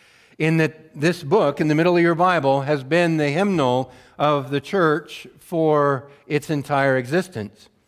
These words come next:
In other words, the language of worship and the way that the church expresses itself to God comes from the Psalms. And so we want you to have the language that you need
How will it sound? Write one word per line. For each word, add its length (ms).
In 100
other 160
words, 180
the 80
language 840
of 180
worship 720
and 240
the 60
way 280
that 180
the 100
church 340
expresses 640
itself 400
to 80
God 360
comes 480
from 340
the 100
Psalms. 580
And 120
so 220
we 260
want 340
you 560
to 180
have 440
the 120
language 1000
that 160
you 280
need 460